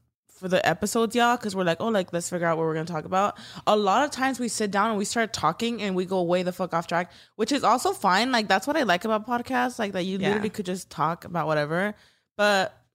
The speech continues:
Speaker 1: we'll come back to the Volatile. We have to
Speaker 2: We
Speaker 1: come back
Speaker 2: have
Speaker 1: to
Speaker 2: to come
Speaker 1: it
Speaker 2: back to it.
Speaker 1: because
Speaker 2: There's a
Speaker 1: I'm
Speaker 2: lot
Speaker 1: really
Speaker 2: to it.
Speaker 1: interested in it right now that you're
Speaker 2: I wanna,
Speaker 1: mentioning
Speaker 2: that's
Speaker 1: that.
Speaker 2: why I'm saying, like, it's, it's a lot to talk about.
Speaker 1: She will
Speaker 2: So
Speaker 1: be
Speaker 2: let's just hold off on
Speaker 1: a
Speaker 2: her a
Speaker 1: big
Speaker 2: little
Speaker 1: topic
Speaker 2: bit.
Speaker 1: today.
Speaker 2: Yeah.
Speaker 1: Um,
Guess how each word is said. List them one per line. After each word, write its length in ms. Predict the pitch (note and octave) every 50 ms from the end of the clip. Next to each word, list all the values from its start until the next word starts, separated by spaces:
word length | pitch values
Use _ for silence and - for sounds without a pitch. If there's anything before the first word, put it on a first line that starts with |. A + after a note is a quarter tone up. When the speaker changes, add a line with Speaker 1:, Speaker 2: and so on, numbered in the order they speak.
| _ -
Speaker 1:
we'll 180 | G3 G3 G#3
come 320 | G#3 - - A3 A#3 B3 B3
back 160 | C4+ C4+ C4+
to 80 | - D4
the 60 | B3+
Volatile. 500 | G3+ F#3+ F3+ F3+ - F#3 - G#3+ F#3+ F3+
We 180 | E3 G3 G3 G3
have 300 | E3+ - - F#3+ G3 -
to 80 | - G#3
Speaker 2:
We 80 | G3
Speaker 1:
come 80 | G#3+ G#3
back 140 | F#3+ F3+ F3+
Speaker 2:
have 100 | F#3 G3
Speaker 1:
to 60 | A3+ G#3+
Speaker 2:
to 60 | G#3+
come 80 | A3+ B3
Speaker 1:
it 60 | A3+
Speaker 2:
back 160 | G3 F#3 F#3+ -
to 100 | - F#3
it. 160 | E3 E3 -
Speaker 1:
because 300 | - A3+ - - F#3 F#3
Speaker 2:
There's 100 | G#3 G#3
a 20 | F#3+
Speaker 1:
I'm 40 | F#3
Speaker 2:
lot 100 | F3 E3+
Speaker 1:
really 140 | G3+ A3 G#3
Speaker 2:
to 40 | E3
it. 40 | F#3
Speaker 1:
interested 380 | G#3+ - G#3+ G3+ - F#3+ F#3
in 120 | F3+ F3+ F3+
it 160 | E3+ - -
right 140 | F3 F3 F3
now 120 | E3 D#3+
that 120 | D#3+ D#3+
you're 120 | D#3+ D#3+ D#3
Speaker 2:
I 160 | D3 G#3+ A#3
wanna, 220 | A#3+ B3 A#3+ B3+
Speaker 1:
mentioning 100 | C4 D#3
Speaker 2:
that's 160 | - B3+ B3+ -
Speaker 1:
that. 60 | C#4
Speaker 2:
why 60 | B3+
I'm 100 | B3+ B3
saying, 220 | - A#3+ A3+ A#3 A#3
like, 140 | G3+ F#3 -
it's, 200 | - G3 - -
it's 200 | - - G3+ -
a 60 | A#3 A#3
lot 260 | A#3 G#3 G3 F#3+ G3+
to 60 | - G#3
talk 300 | - - G3 F#3 - -
about. 380 | B3 D#4 G4+ A4 G#4+ - - _ _ _ _ _ _ _ _ _ _
Speaker 1:
She 160 | - - B3 A#3
will 160 | G3+ F#3+ F3+
Speaker 2:
So 80 | F3
Speaker 1:
be 220 | E3+ - A#3+ A#3+ A#3+
Speaker 2:
let's 240 | F#3 F#3 F#3 - -
just 160 | - G#3+ G3+
hold 160 | - G3 F#3
off 180 | F3 E3 E3 -
on 60 | -
Speaker 1:
a 60 | G3
Speaker 2:
her 60 | F#3+ -
a 40 |
Speaker 1:
big 120 | F#3+ F#3+ F3+
Speaker 2:
little 80 | - F#3+ F3+
Speaker 1:
topic 260 | D#3 C#3+ - D#3+ E3
Speaker 2:
bit. 20 |
Speaker 1:
today. 340 | - F#3 D#3 C#3+ A#2+ A#2+ - -
Speaker 2:
Yeah. 180 | - D#3+ - - - - _ _ _ -
Speaker 1:
Um, 360 | G#3 G3+ F#3+ F3+ F3 F3 E3+